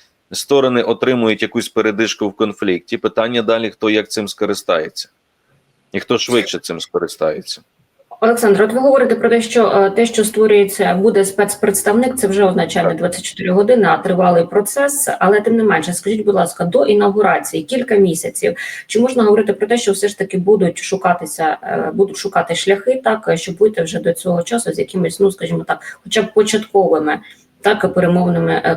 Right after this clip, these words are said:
Speaker 2: позиціями до цього моменту?
Speaker 1: Якісь будуть. Безумовно, вони і зараз ідуть. Вони ж і зараз тривають. Ми, до речі, так і не знаємо, так Трамп говорив з Путіним чи ні.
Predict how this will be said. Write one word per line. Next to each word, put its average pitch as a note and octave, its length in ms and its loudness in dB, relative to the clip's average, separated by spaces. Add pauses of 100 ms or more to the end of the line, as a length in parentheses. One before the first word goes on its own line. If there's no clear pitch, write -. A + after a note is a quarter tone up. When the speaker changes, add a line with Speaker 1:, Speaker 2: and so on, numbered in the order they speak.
Speaker 2:
позиціями - 600 -4
до - 180 -10
цього D#3+ 240 -10
моменту? - 460 -8 (1600)
Speaker 1:
Якісь D#3 360 -2
будуть. A#2 580 -2 (420)
Безумовно, D3 480 2
вони D#3+ 200 2
і C#3+ 60 0
зараз A#2 380 0
ідуть. E2 360 -10 (800)
Вони A#3 180 2
ж A#2 100 -4
і A#2 40 -2
зараз A2+ 320 0
тривають. F#2+ 320 2
Ми, B2+ 120 0
до C3+ 100 4
речі, C3+ 240 0
так B2+ 220 -2
і C3+ 40 -2
не B2+ 140 0
знаємо, G2 540 0 (800)
так A2+ 180 -2
Трамп B2+ 300 0
говорив B2 380 2
з - 80 -14
Путіним A2 420 -4
чи - 180 -4
ні. E2+ 220 -8